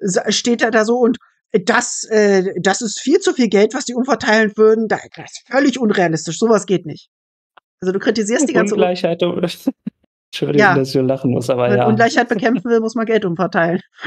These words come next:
Speaker 1: Und auch ein bisschen mehr Geld, wenn das, ähm, makroökonomisch eine Veränderung, äh, bedingen soll. Und, äh, bei der, also, wo ich ihn komplett verloren hab, das ist die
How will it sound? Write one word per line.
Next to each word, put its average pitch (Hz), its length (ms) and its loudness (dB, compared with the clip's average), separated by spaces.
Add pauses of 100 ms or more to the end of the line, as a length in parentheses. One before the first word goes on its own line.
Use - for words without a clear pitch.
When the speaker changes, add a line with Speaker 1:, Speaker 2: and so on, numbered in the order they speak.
Speaker 1:
Und 226 160 0
auch 214 140 4
ein 247 80 2
bisschen 233 240 2
mehr 247 200 6
Geld, 190 260 2
wenn 190 120 2
das, 190 320 2
ähm, 196 300 -4 (280)
makroökonomisch 202 680 0
eine 208 80 -4
Veränderung, 175 600 0
äh, 170 280 -2 (140)
bedingen 160 320 0
soll. 147 300 -4 (520)
Und, 202 380 2
äh, 185 380 4 (160)
bei 196 180 4
der, 190 300 6
also, 180 400 0 (140)
wo 185 320 0
ich 220 200 -2
ihn 196 240 -2
komplett 233 300 0
verloren 214 360 2
hab, 202 140 -2
das - 160 -4
ist - 280 -10
die 175 560 -2